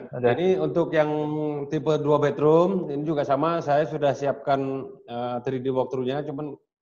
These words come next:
Speaker 2: nggak tahu nih, eh, laptop saya nggak support atau gimana, nggak, nggak bisa di, eh, saya buka.
Speaker 1: Jadi kalau misalkan ada customer nih mau lihat satu bedroom loft sama dua bedroom loft seperti apa
Speaker 2: Nah,
Speaker 1: sih?
Speaker 2: ini
Speaker 1: Nanti
Speaker 2: adalah
Speaker 1: bisa lihat
Speaker 2: ah,
Speaker 1: pakai three D.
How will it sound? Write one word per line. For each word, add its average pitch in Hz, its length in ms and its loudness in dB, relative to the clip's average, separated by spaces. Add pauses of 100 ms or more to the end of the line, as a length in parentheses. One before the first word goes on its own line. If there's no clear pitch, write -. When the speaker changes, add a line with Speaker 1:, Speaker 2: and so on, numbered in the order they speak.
Speaker 2:
nggak 127 240 -8
tahu 139 240 0
nih, 117 140 -4 (840)
eh, 113 160 -6
laptop 120 320 -4
saya 131 80 -2
nggak 139 160 -2
support 135 320 -4
atau 127 240 -4
gimana, 123 320 -2
nggak, 113 140 -2 (180)
nggak 113 140 -6
bisa 117 180 -6
di, 120 160 -10
eh, 117 320 -8
saya 120 160 -2
buka. 120 160 0
Speaker 1:
Jadi 180 160 6
kalau 175 240 8
misalkan 160 400 4
ada 156 240 6
customer 151 480 2
nih 185 160 6
mau 151 160 8
lihat 147 240 6
satu 147 160 2
bedroom 143 480 4
loft 147 160 2
sama 135 240 2
dua 135 160 4
bedroom 135 320 2
loft 156 240 0
seperti 127 320 -2
apa 123 160 2
Speaker 2:
Nah, 160 160 4
Speaker 1:
sih? 190 80 4
Speaker 2:
ini 170 160 2
Speaker 1:
Nanti 156 80 4
Speaker 2:
adalah 156 240 6
Speaker 1:
bisa 170 240 0
lihat 151 240 4
Speaker 2:
ah, 185 160 4
Speaker 1:
pakai 147 160 -2
three 143 160 -4
D. 151 100 -2